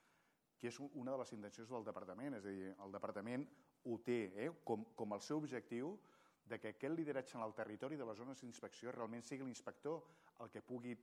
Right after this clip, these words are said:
reunir a les direccions de centres, la que en aquestes reunions de centres, de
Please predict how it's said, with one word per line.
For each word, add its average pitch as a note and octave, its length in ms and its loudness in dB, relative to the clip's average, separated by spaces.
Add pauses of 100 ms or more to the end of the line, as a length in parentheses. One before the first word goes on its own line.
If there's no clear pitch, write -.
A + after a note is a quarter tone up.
(280)
reunir A2 640 0 (500)
a G#2+ 80 -6
les G2 160 -2
direccions G#2+ 480 -4
de G#2+ 80 2
centres, A#2 600 0 (440)
la G#2+ 140 0
que - 80 -4
en G2+ 80 0
aquestes A#2 320 -2
reunions A#2+ 460 0
de A2 80 2
centres, A2+ 560 0
de A2 80 2